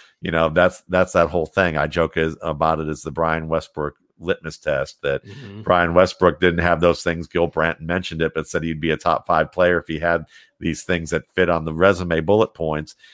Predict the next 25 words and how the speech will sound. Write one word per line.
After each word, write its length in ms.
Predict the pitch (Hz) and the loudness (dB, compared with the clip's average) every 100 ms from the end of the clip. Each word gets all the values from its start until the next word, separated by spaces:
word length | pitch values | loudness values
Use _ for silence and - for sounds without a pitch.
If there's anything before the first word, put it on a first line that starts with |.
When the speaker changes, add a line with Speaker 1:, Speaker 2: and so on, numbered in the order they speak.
| _ - | _ -2
Speaker 1:
And 180 | 85 | -2
you 140 | 85 90 | 0 0
look 260 | 90 98 | 2 0
more 240 | 95 92 95 | 0 2 4
like 220 | 92 90 | 4 2
a 40 | |
fool 400 | 80 98 101 95 | -2 0 2 2
failing 380 | 85 92 92 90 | 2 2 2 2
on 160 | 87 80 | -2 0
Brian 260 | 82 85 | 0 0
Westbrook 460 | 82 110 - 87 - | -2 -4 -2 -6 -6
in 80 | 76 | -12
the 80 | 73 | -10
first 340 | 78 71 - | -8 -6 -4
round 360 | 82 78 82 78 | -2 0 0 -2
after 240 | 76 - | -2 -4
you 120 | 76 | -10
find 280 | - 82 85 | -2 0 2
out 140 | 78 | 0
he 80 | 78 | 0
tore 220 | - 87 | -4 -6
two 220 | 85 90 82 | -4 -2 -2
A 140 | 82 | -2
C 240 | - 82 | -4 0
Ls, 260 | 80 80 80 | 2 2 -2